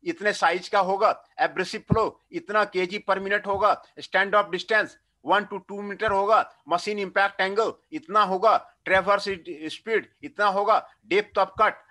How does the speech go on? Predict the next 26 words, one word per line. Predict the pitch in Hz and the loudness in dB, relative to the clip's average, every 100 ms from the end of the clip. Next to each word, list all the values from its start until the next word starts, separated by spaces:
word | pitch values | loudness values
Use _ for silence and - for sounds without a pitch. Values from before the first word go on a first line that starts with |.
| - | 0
आप | 170 175 | 0 0
इतना | 170 185 175 | -6 -2 -2
गेन | 151 156 | -2 -4
कर | 139 | -6
सकते | 127 - - | -10 -16 -20
हैं, | 117 _ _ _ _ _ _ _ _ _ _ _ _ _ _ _ _ _ _ _ _ _ _ _ _ _ _ _ _ _ _ - | -20 _ _ _ _ _ _ _ _ _ _ _ _ _ _ _ _ _ _ _ _ _ _ _ _ _ _ _ _ _ _ -8
है | |
ना। | 247 269 _ _ - | -6 -6 _ _ -4
तो | 190 165 _ - | -4 -4 _ -12
in | 180 180 | -10 -4
case | 196 190 | -4 0
of | 190 180 | -2 -2
the | 160 151 | -2 -2
mechanism | - 196 202 214 - _ - | -4 -6 -4 -4 -4 _ 0
of | 165 180 | 2 2
the | 151 170 - _ - | 0 -2 -4 _ -6
abrasive | 160 175 175 208 165 | -4 -4 -6 -6 0
water | 170 175 170 - _ _ - | 0 0 -12 -12 _ _ -8
jet | 170 170 | -8 -4
machining, | 175 175 208 170 - - | -4 -4 -8 -8 -12 -4
आपको | 156 170 - 175 | -2 -2 -4 -6
यहाँ | 160 165 170 | -2 -4 -2
पर | 165 | 0
आपको | 156 - 185 - _ 135 151 160 _ 131 | 0 -2 -12 -14 _ -16 -16 -16 _ -12
मटेरियल | 151 175 190 | -12 -6 -6
रिमूवल | 175 165 180 | -6 -8 -8